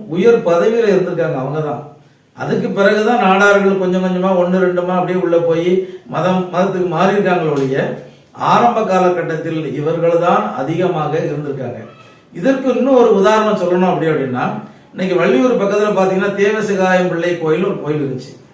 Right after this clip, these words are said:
எல்லாத்துக்குமே தெரியும். தேவசகாயம் பிள்ளை கோயில் அப்படின்னா நிறைய பேர் சுற்றுலா போய் பார்ப்பாங்க,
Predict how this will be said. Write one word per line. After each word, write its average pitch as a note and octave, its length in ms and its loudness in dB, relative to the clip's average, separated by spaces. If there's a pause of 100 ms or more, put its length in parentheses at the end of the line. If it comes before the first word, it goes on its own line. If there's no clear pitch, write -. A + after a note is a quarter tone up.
(640)
எல்லாத்துக்குமே G#3 480 0
தெரியும். F3+ 340 0 (420)
தேவசகாயம் F#3+ 680 4
பிள்ளை E3+ 260 0
கோயில் D#3 420 0
அப்படின்னா G#3+ 300 -6
நிறைய E3+ 320 2
பேர் F#3 260 4
சுற்றுலா F3+ 300 2
போய் E3 240 0
பார்ப்பாங்க, D3 340 -2